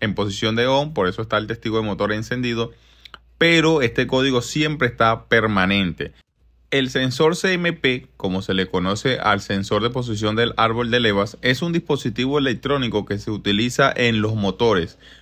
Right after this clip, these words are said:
con el objetivo de registrar la velocidad a la que gira el árbol de levas, en este caso el de escape.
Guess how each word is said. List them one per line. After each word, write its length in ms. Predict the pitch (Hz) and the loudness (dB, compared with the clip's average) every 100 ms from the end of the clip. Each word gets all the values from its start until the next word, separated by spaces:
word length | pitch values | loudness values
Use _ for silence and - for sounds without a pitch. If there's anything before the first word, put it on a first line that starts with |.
| _ | _
con 240 | - 101 | 0 2
el 140 | 101 98 | 4 2
objetivo 640 | 95 - 92 113 113 127 | 2 0 0 0 0 0
de 180 | 131 123 | 2 2
registrar 720 | 113 104 113 104 - 107 110 | 2 0 0 -4 0 2 2
la 80 | 123 | 0
velocidad 720 | 123 113 110 107 101 117 - | 2 0 -2 0 2 2 0
a 120 | 110 | 0
la 160 | 104 98 | 2 2
que 160 | 95 104 | 0 -2
gira 460 | 123 135 143 - | 0 2 0 -2
el 260 | - 101 90 - | -4 -4 -4 0
árbol 480 | 95 104 104 110 | 2 2 2 0
de 80 | 98 | 2
levas, 400 | 120 131 113 110 - | 2 2 0 -4 -6
en 140 | 92 | -6
este 240 | 101 120 | -4 -4
caso 420 | - 131 135 151 151 _ _ | 0 2 2 -2 -4 _ _
el 220 | 104 104 | -2 0
de 80 | 95 | -2
escape. 580 | 87 - 101 95 - | -6 -2 0 2 -2